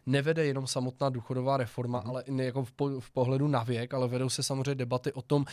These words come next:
Speaker 1: jak se platí odvody, jestli bude druhý dobrovolný důchodový pilíř, který jsme navrhovali a o kterém se, eh, budeme, budeme dále bavit, ale hlavně taky to, v jakém stavu je ten rozpočet. A nemyslím si zkrátka, že je férové,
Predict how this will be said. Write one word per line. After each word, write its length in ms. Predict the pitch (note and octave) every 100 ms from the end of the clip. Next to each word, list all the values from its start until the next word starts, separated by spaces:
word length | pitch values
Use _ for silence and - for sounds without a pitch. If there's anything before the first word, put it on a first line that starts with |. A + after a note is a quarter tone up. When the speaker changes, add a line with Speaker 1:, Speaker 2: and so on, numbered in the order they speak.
| - -
Speaker 1:
jak 180 | C3 -
se 120 | E3
platí 280 | D#3 C#3 C3+
odvody, 260 | A#2+ A#2+
jestli 260 | A#2 - E3
bude 180 | D#3 D3
druhý 420 | B2+ B2 B2+ C3 B2+
dobrovolný 520 | B2+ B2+ B2 B2 B2+
důchodový 420 | A#2 C3 B2 B2
pilíř, 300 | B2 A#2+ A2+
který 200 | - B2
jsme 160 | - B2+
navrhovali 560 | A#2+ A#2+ B2 B2 B2+
a 160 | A#2+ B2
o 80 | A#2
kterém 260 | - B2
se, 200 | A#2+ C3+ A#2+ - - -
eh, 160 | B2
budeme, 460 | A#2+ C3 B2+ B2+ B2
budeme 340 | B2 B2+ B2+
dále 240 | B2+ B2 B2+
bavit, 320 | B2 B2 A#2+
ale 140 | B2+
hlavně 240 | B2+ C3+ C#3
taky 240 | C#3 D3+
to, 140 | C#3+
v 60 | C#3
jakém 220 | C3 C#3+
stavu 260 | - C#3 C3+
je 60 |
ten 140 | C#3 D3+
rozpočet. 520 | C#3+ - C3+ - C3
A 200 | C3 C3
nemyslím 600 | C3+ C3+ D#3 F3 - C3+
si 140 | A#2+ B2
zkrátka, 480 | - B2 A#2 - B2
že 140 | B2+
je 100 | C3
férové, 520 | - B2+ B2 B2+ C3+